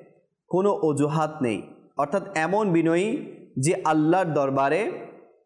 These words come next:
আরজ করেছেন, 'মাওলা, আমি কিছুই করতে পারিনি।' কোনো সময় আরজ করতেন, 'হে খোদা,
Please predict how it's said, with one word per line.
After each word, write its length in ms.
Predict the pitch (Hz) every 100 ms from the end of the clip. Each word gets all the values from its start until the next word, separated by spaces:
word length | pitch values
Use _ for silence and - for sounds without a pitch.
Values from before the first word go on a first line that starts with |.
| _
আরজ 340 | 143 151 180 -
করেছেন, 440 | 143 147 143 180
'মাওলা, 680 | 156 143 147 190 330 - - - - _ _ _ -
আমি 640 | 160 196 226 165 117 - - - - _ _ _ _ _ _ _ _ _
কিছুই 300 | 202 247 262
করতে 300 | 208 170 196
পারিনি।' 380 | 170 127 113 107 - - - _ _ _ -
কোনো 200 | 156 165
সময় 300 | 170 165 156
আরজ 320 | 127 143 147
করতেন, 300 | 151 143 147
'হে 160 | 156 151
খোদা, 600 | 151 135 123 - -